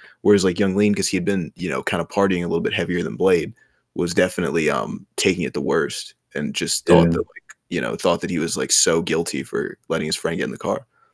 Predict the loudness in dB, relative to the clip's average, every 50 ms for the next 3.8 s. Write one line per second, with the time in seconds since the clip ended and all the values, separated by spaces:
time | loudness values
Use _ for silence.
0 | _ _ _ _ _ _ _ -8 -4 -2 0 0 0 0 0 2 2 2 2 2
1 | 0 -2 0 4 6 6 6 6 4 4 2 2 2 2 2 2 0 0 0 -2
2 | -4 -4 -4 -4 -4 -6 -8 -6 -2 0 0 0 0 0 -2 -2 -4 -2 -2 -2
3 | -2 -2 0 0 2 2 2 0 -2 -6 -6 -2 0 0 0